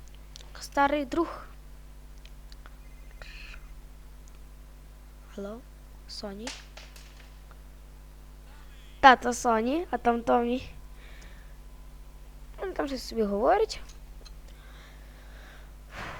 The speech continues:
Так.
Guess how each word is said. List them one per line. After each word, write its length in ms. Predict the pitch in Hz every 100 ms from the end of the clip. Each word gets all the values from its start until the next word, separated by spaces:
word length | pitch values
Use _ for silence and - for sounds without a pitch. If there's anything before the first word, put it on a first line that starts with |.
| - - - - - - - - - - - - - - - - - - - - - - -
Так. 180 | 427